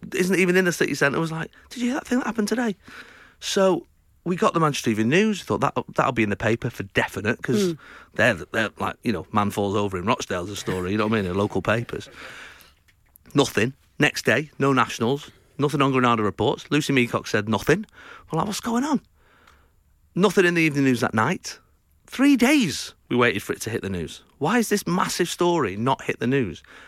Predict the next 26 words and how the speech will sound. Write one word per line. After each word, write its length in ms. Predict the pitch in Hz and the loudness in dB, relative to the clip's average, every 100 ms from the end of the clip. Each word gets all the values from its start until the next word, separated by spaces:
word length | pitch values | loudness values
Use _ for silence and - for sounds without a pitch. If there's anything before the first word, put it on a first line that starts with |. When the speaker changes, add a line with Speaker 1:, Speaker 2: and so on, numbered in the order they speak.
| - | -8
Speaker 1:
Eventually, 760 | 135 131 247 233 131 82 - - - - | -4 2 0 0 -6 -6 -10 -18 -20 -4
there 60 | 135 | -2
was 100 | 127 | 0
a 40 | |
story 380 | 123 - 175 165 | 0 2 4 4
from 380 | - 135 127 123 _ _ _ _ - | 2 0 0 -4 _ _ _ _ 0
the, 300 | 127 120 - | 2 2 2
uh, 200 | 110 107 | 2 2
or 100 | 113 | 4
a 40 | 117 | 4
little, 320 | 170 131 117 _ - | 4 2 -2 _ -6
uh, 380 | - 107 - 92 - _ - | -2 0 -2 -6 -10 _ -12
quote 300 | - 185 170 | 0 2 2
from 140 | - 117 | 0 -2
the 80 | |
chief 340 | - - 170 - | 0 0 -2 -2
of 120 | 120 | -4
police 340 | - 202 165 | 2 2 2
of, 160 | 131 113 - | -2 -2 -2
uh, 160 | 117 - 95 | -2 0 -2
in 140 | 123 | 0
Manchester 560 | 143 180 135 110 - - | 0 0 -2 -4 -6 -8
to 140 | - | -4
say, 360 | - 131 127 123 - - - - _ _ _ _ - | 0 2 0 -4 -16 -20 -20 -20 _ _ _ _ 2
"This 180 | 262 - | 4 4
story, 680 | - 220 220 170 104 98 | 4 6 8 6 4 -2